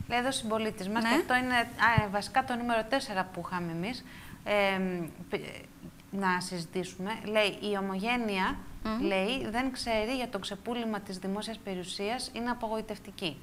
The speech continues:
Speaker 2: Ναι, μόνο η Ομογένεια δεν το ξέρει. Με αυτά που κάνανε αυτή τη στιγμή, ε, το τι κάνει το ταϊπέδ το γνωρίζουμε. Και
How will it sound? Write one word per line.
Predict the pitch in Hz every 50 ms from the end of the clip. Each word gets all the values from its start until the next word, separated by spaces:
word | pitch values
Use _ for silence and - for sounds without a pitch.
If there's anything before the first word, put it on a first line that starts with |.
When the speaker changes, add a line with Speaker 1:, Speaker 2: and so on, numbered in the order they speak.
| - - - - - -
Speaker 2:
Ναι, | 254 254 214 - -
μόνο | - 226 233 247 269 277 269 269 262 226 180 - - - - - - -
η | - 220 220 214
Ομογένεια | 202 196 190 185 180 196 202 202 208 226 240
δεν | 254 277
το | 269 320
ξέρει. | - - - 392 359 262 175 143 - -
Με | 202 208
αυτά | 190 196 - - 320 320
που | - 277 -
κάνανε | - - 254 247 240 233 202 190 185 180 160 - - 185
αυτή | 175 - - 262
τη | 262 269
στιγμή, | 240 - - - 190 185 196 196 208 202 170 139 - - - - - - - - - - - - - - - -
ε, | 214 214 214 202 196 190 - - -
το | 208 196
τι | 190 - 302
κάνει | 294 - - 285 277 277 277 262
το | 269 - 202
ταϊπέδ | 190 - 202 185 175 165 - - - 247 254 226 175 151 - - - - -
το | 214 190 180
γνωρίζουμε. | 185 180 175 165 160 160 151 143 165 190 226 294 302 - - - - - - - - - - - - - - - - - - - - - - - - - - - - - - - - - - - -
Και | - 269 226 -